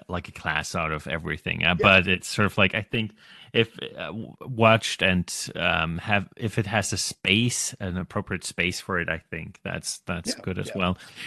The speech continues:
Speaker 1: And I agree, Ben, with what you're saying, like, changing it without telling you.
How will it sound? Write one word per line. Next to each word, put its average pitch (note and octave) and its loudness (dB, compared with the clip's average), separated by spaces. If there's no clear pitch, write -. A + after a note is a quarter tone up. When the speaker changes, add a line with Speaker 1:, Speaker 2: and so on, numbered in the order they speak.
Speaker 1:
And C#3+ 8
I D#3 8
agree, C#3+ 6
Ben, A#2 2
with G2+ 0
what G2+ 0
you're F#2+ 0
saying, F#2+ 0
like, F2 0
changing G2 0
it A2+ -2
without F#2 -2
telling G2 0
you. G3 4